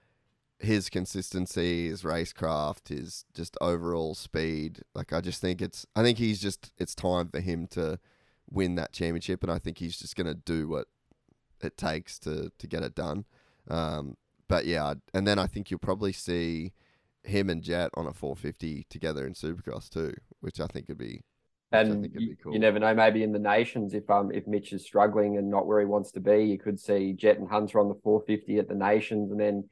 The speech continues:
Speaker 2: you could go for someone like a Todd or a, or a Crawford on the, on the two fifty, or if you wanted to,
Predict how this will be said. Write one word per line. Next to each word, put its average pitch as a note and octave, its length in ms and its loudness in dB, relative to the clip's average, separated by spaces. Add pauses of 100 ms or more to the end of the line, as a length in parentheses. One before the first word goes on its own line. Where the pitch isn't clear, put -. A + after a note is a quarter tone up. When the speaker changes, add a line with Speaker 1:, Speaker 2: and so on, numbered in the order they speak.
(180)
Speaker 2:
you G#2+ 120 2
could G2+ 160 -2
go G#2 180 10
for G#2+ 100 -2
someone G#2 380 4
like G2+ 260 4
a G2 80 2
Todd G#2 360 6
or G2 220 2
a, G2 60 -8 (280)
or G#2+ 140 8
a G2+ 40 4
Crawford A2+ 600 6
on G2+ 160 2
the, G2+ 200 -2 (240)
on G#2+ 80 -4
the G#2 60 0
two A#2+ 240 6
fifty, A#2+ 440 2
or G2+ 220 6
if G2 100 -10
you G2+ 80 0
wanted G2 280 0
to, G2 360 2